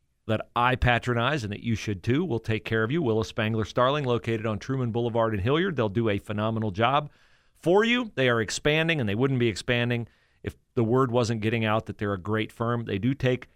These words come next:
some cases on contingency. They do also take some cases on a flat fee basis. So if you're looking for a great attorney, employment law,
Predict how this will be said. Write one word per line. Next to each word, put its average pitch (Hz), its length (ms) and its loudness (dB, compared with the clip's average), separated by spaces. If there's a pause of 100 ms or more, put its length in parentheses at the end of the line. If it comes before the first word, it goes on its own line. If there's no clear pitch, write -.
some 131 360 2
cases 131 600 0
on 131 180 0
contingency. 165 840 -4 (1040)
They 117 120 0
do 123 180 4
also 123 280 2
take 120 200 0
some 120 160 -4
cases 123 320 0
on 123 120 2
a 107 40 -2
flat 131 300 2
fee 147 140 -2
basis. - 400 -4 (340)
So 120 220 2
if - 80 -8
you're 123 100 0
looking 123 220 2
for 123 120 0
a 110 80 -2
great 127 220 0
attorney, 135 380 -2
employment 117 480 -2
law, 120 360 0